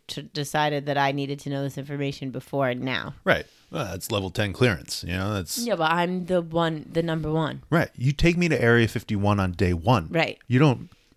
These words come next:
Speaker 1: You
Speaker 2: care
Speaker 1: don't
Speaker 2: how
Speaker 1: wait
Speaker 2: old I
Speaker 1: until
Speaker 2: am.
Speaker 1: the, the aliens explode.
Speaker 2: Right. You know, until it's Independence Day, and,
Speaker 1: Right.
Speaker 2: and then you gotta, well, I mean, it's technically an Independence Day, the president didn't
Speaker 1: Didn't
Speaker 2: know
Speaker 1: know.
Speaker 2: about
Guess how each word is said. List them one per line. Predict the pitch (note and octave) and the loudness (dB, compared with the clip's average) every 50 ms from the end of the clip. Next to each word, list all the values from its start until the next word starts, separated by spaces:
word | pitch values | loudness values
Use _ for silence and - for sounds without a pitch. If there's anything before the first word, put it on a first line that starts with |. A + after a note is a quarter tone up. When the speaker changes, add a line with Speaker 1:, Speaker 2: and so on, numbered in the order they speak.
| _ _ - | _ _ -8
Speaker 1:
You | - - | -2 2
Speaker 2:
care | - A#2+ C#3+ | 4 6 6
Speaker 1:
don't | D3 - | 6 6
Speaker 2:
how | A2+ G2 | 6 6
Speaker 1:
wait | - - | 6 6
Speaker 2:
old | F#2+ - F#2+ F2+ | 4 2 2 0
I | E2+ F2+ | 0 0
Speaker 1:
until | - - D#3+ | 0 2 2
Speaker 2:
am. | D3+ C#3+ C3+ - - | 0 0 -2 -4 -8
Speaker 1:
the, | - D3+ D#3+ | -4 -2 0
the | D#3 - B2 | 0 2 2
aliens | D#3 D#3+ E3 E3 E3 D#3+ D3+ D3+ D3 C#3+ C#3 - - | 2 2 2 2 0 0 -2 -2 -4 -6 -6 -8 -10
explode. | D3 C#3+ - - - D3+ D#3+ E3+ D#3 C#3+ C3 C3+ C3+ | -10 -10 -10 -8 -2 2 4 6 6 6 6 6 8
Speaker 2:
Right. | C3+ A#2 D#2 C#2+ _ _ _ _ _ _ _ _ _ _ _ _ _ _ _ _ - | 8 8 8 4 _ _ _ _ _ _ _ _ _ _ _ _ _ _ _ _ -6
You | A2 A#2 C3 | -2 -2 -2
know, | C3+ - - | -2 -2 0
until | - A#2 G2 - - B2+ A2 | 0 0 2 4 4 4 4
it's | G2+ - | 6 4
Independence | C3 A#2+ A2 - C3+ C#3+ C3+ G#2+ F#2 - | 4 2 4 6 6 6 6 4 0 0
Day, | - F#2+ F2 F2 G2+ A2 | 2 2 2 4 4 2
and, | G#2+ G#2 G#2 G#2+ | 2 2 2 4
Speaker 1:
Right. | E3+ D3 | 4 4
Speaker 2:
and | - G#2 | 4 4
then | G#2+ G#2+ G#2 | 2 0 0
you | G#2 G#2 | 2 2
gotta, | G#2 G2 F#2 - - - - | 2 2 0 -2 -6 -2 0
well, | G2+ F#2 | 0 2
I | A2+ | 2
mean, | A#2 A2 G2+ - - | 0 -2 -4 -4 -8
it's | - - - - _ - - - | -12 -14 -14 -16 _ -20 -14 -8
technically | - - A#2 A2 A#2+ G#2+ B2 C3+ C3 B2+ | 0 0 0 0 0 2 4 4 4 4
an | A#2+ | 4
Independence | A#2 A#2+ A#2+ - D3 F3 E3 A#2+ - - | 4 2 4 4 4 4 4 2 2 2
Day, | G#2+ G2 G2+ | 2 2 2
the | G#2 | 2
president | - - G#2+ G#2 G#2 F#2+ A#2 A#2 G#2+ F2 | 0 0 0 0 2 2 0 0 0 -2
didn't | F#2 F#2 A#2+ | -4 -4 -2
Speaker 1:
Didn't | - F#3 F3+ F3+ | 0 2 4 6
Speaker 2:
know | G2 | 6
Speaker 1:
know. | - - | 8 8
Speaker 2:
about | G2 G#2+ A#2+ C#3 C#3 - - | 8 6 6 4 2 0 -6